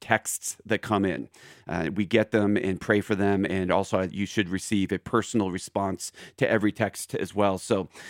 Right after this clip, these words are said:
uh, seven two zero, three three six, zero eight nine seven is the text line.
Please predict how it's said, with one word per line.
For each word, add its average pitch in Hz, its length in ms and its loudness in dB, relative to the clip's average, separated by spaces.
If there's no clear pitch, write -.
uh, 92 260 0
seven 135 360 2
two 143 220 4
zero, 110 380 4
three 127 300 0
three 113 220 0
six, - 380 0
zero 110 420 4
eight 110 360 2
nine 104 400 4
seven 104 440 2
is 101 340 0
the 98 100 0
text - 380 -2
line. 113 320 2